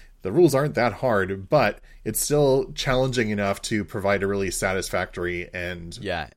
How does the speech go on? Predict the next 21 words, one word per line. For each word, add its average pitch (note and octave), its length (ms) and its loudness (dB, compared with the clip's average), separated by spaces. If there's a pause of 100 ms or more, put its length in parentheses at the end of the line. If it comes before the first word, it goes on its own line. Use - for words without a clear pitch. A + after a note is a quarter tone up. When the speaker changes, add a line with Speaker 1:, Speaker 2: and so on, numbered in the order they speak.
(260)
Speaker 2:
yeah. E2+ 340 -6
When A#2 180 -2
you B2+ 140 -2
succeed A#2 840 -4
at D#2 140 -8
that F2 160 -4
game, F2 320 -6
it's - 280 -6
very F#2+ 300 -2
rewarding. E2 500 -8 (280)
Speaker 1:
Yeah, F#2+ 260 2
for F#2+ 200 -6
sure. F#2 380 -4 (360)
Speaker 2:
Yeah, F2+ 360 -2
you F2 60 -2
feel F#2 80 -2
like F2 120 -4
Speaker 1:
Um, F2+ 40 -6
Speaker 2:
you've F2+ 140 -10
definitely A2+ 320 -2
outsmarted G2 580 -4